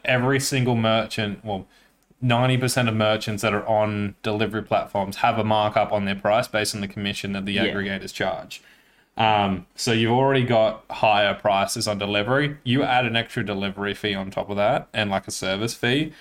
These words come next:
Speaker 2: Yeah.
Speaker 1: Like, that's an extra seven bucks just to get your shit delivered with an extra, like, four dollars on top of what you
Speaker 2: Yeah.
Speaker 1: would normally get
Speaker 2: But
Speaker 1: down
Speaker 2: I
Speaker 1: the
Speaker 2: think
Speaker 1: road.
Speaker 2: there are still enough, like, I don't disagree that some more, I think that
Speaker 1: I think it's just
Speaker 2: Deliveroo
Speaker 1: gonna,
Speaker 2: was
Speaker 1: it's
Speaker 2: the
Speaker 1: just gonna
Speaker 2: first
Speaker 1: work
Speaker 2: one
Speaker 1: out the
Speaker 2: fail.
Speaker 1: weeds, right?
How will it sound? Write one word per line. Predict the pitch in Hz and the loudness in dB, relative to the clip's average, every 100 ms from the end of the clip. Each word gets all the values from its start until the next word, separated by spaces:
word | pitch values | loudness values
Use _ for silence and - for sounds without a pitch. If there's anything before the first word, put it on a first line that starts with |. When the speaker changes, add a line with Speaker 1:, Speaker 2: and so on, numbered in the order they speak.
| - | -8
Speaker 2:
Yeah. | 117 - | -6 0
Speaker 1:
Like, | 113 110 | 2 2
that's | 147 175 | 0 2
an | 175 | 0
extra | 175 180 | 2 0
seven | 170 - 135 131 131 110 | 0 0 2 2 0 2
bucks | 117 101 - - | 2 2 0 -6
just | - 117 - | -4 -6 -4
to | |
get | 113 110 | -2 -2
your | 110 | -4
shit | - 113 | -4 -4
delivered | 117 104 107 98 98 | -2 0 0 -2 -2
with | 113 127 127 | 0 0 -2
an | 117 | 0
extra, | 113 113 127 | 0 0 0
like, | 107 101 - | 0 0 -2
four | 113 117 | -2 0
dollars | 107 107 107 | 2 2 2
on | 104 98 | -2 -2
top | 104 104 | -2 -2
of | 98 | -2
what | 98 | -4
you | 101 | -2
Speaker 2:
Yeah. | 110 101 | -2 0
Speaker 1:
would | |
normally | 101 101 101 | -4 -4 -6
get | 98 104 | -6 -2
Speaker 2:
But | 151 | 2
Speaker 1:
down | 160 | 4
Speaker 2:
I | 208 | 4
Speaker 1:
the | |
Speaker 2:
think | 214 196 | 2 2
Speaker 1:
road. | |
Speaker 2:
there | 170 156 | 4 2
are | |
still | 151 - 160 160 151 | 0 0 2 4 4
enough, | 139 131 131 131 - _ | 2 2 2 -2 -16 _
like, | 127 131 151 | -2 0 2
I | 151 175 | 4 4
don't | 160 151 147 139 170 | 2 2 2 0 -2
disagree | 131 127 - 123 113 | -4 -6 -4 0 2
that | 117 110 - | 0 -4 -4
some | 113 113 | -2 0
more, | 110 107 107 | 0 0 -2
I | 110 | -2
think | 139 131 170 | 0 0 2
that | 123 | 2
Speaker 1:
I | 165 | 4
think | 214 202 | 4 2
it's | |
just | 151 | 4
Speaker 2:
Deliveroo | 143 | 4
Speaker 1:
gonna, | 170 170 | 4 2
Speaker 2:
was | - | 0
Speaker 1:
it's | |
Speaker 2:
the | - | 0
Speaker 1:
just | 175 - | 0 2
gonna | 170 | 4
Speaker 2:
first | 139 | 4
Speaker 1:
work | 147 143 | 4 4
Speaker 2:
one | |
Speaker 1:
out | 143 | 2
the | 107 | 2
Speaker 2:
fail. | 110 | 4
Speaker 1:
weeds, | 135 101 - - 101 | 2 0 -2 -4 -2
right? | 101 117 123 | 2 2 2